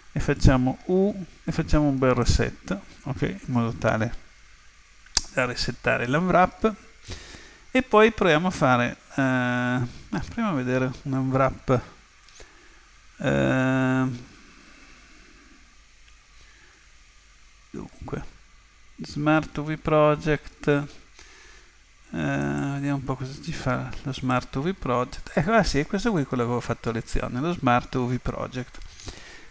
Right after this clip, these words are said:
che se non vado errato dovrebbe creare meno artefatti, cioè meno stranezze di, di come, ehm, di come abbiamo visto che purtroppo a volte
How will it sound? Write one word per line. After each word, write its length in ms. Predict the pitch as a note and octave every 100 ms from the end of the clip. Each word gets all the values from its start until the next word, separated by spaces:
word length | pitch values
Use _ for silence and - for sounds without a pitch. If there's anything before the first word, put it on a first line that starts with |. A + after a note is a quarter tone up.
| -
che 180 | F#3+ D3
se 120 | D#3
non 120 | G3
vado 160 | B3 C4+
errato 540 | E3 B2 - G3+ - -
dovrebbe 460 | F3+ G3+ D#3 B2+
creare 380 | D3+ A3 B2+ C3
meno 460 | C3+ B2 A#2+ B2 C3+
artefatti, 1040 | C3+ B2+ - C3 - - C#3+ - C3 C3 - - -
cioè 200 | B2+ C3
meno 720 | C3 C3 B2+ B2+ B2 - -
stranezze 800 | - B2 A#2+ A2 - - A#2+ -
di, 260 | B2 A2+ - - - - - - - - - - -
di 180 | E3 B2
come, 340 | A#2 A2+ -
ehm, 560 | C#3+ B2 B2 C3 A2+ A#2+ -
di 120 | B2
come 200 | - B2+
abbiamo 320 | A#2+ C3+ C3+
visto 380 | A#2 A2 - A#2+
che 160 | - A2
purtroppo 840 | - - C3 - G#2 - A#2 A2+
a 60 | A#2
volte 600 | A2+ A2+ A2 - A2+